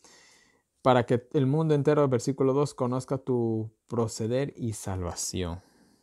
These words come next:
Mm, verán, <laughs> si nosotros mismos, no, no es que si nosotros mismos, yo creo que nosotros entendemos el proceder de Dios.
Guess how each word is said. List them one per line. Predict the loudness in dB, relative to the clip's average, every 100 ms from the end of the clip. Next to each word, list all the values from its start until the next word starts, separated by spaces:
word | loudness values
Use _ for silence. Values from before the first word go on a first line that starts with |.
| _ _ _ _ _ _ _ _ _ _ _ _ _ _ _ _ _
Mm, | -2 0 0 -2 -4 -4 -6 -8 -12 _ 4
verán, | 4 4 0
<laughs> |
si | -8 -8 -10 -6 -4 -4 -2 0
nosotros | 2 0 0 0
mismos, | 0 -2 -4 -8 -14 _
no, | -6 -4
no | -2
es | -4
que | -6
si | -6
nosotros | -6 -6 -4
mismos, | -4 -6
yo | -4 -2
creo | 0 -2
que | -4
nosotros | -4 -4 -4 -4
entendemos | -4 -4 -4 -4 -4 -6
el | -10
proceder | -12 -10 -8 -6
de | -2
Dios. | -2 -2